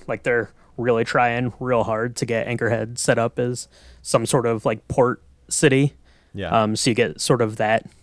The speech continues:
Speaker 1: that vibe. It's just set in the middle of this, you know, completely desolate wasteland of a planet. So, uh, but yeah, I think, I think that that could,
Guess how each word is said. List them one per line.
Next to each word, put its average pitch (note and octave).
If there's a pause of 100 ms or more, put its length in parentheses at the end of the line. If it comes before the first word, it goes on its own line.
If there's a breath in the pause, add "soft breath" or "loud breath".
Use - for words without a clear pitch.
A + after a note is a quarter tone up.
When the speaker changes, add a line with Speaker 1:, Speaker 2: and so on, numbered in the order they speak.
(160)
Speaker 1:
that G#2+
vibe. A2
It's A2
just - (140)
set A2+
in A2+
the A#2
middle A2+
of A2+
this, A#2+ (340 soft breath)
you A2
know, A2
completely A2+ (800)
desolate G#2+
wasteland A#2+ (140)
of A#2+
a A#2 (260)
planet. A#2+
So, C#3 (580 soft breath)
uh, A2+
but C#3
yeah, C4
I A#2+
think, -
I C#3+
think A#3
that D#3+
that B2+
could, A2+